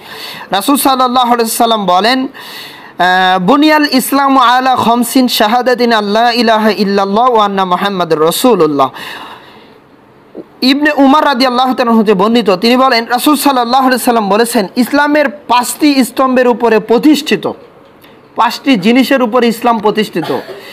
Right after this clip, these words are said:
এই ঘরের যদি খুঁটি না থাকে, চারটি খুঁটি যদি চারকানিতে না থাকে, বলেন তো এই ঘরটা কি টিকে থাকবে? থাকবে না।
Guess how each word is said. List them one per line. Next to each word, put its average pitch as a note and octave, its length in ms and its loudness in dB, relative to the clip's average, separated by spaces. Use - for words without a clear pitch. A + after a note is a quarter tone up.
এই D4+ 360 2
ঘরের A#3 500 0
যদি A3+ 400 0
খুঁটি D#4 380 2
না B3+ 160 0
থাকে, E3 380 -2
চারটি G3 380 0
খুঁটি B3 340 0
যদি A#3 240 0
চারকানিতে G#3 680 0
না G3 220 0
থাকে, F#3 380 -4
বলেন A3+ 420 0
তো F#3 260 -2
এই G#3 180 2
ঘরটা G3 460 0
কি A3 140 -2
টিকে A3 540 0
থাকবে? G3+ 500 -2
থাকবে F3+ 340 -2
না। C3+ 180 -8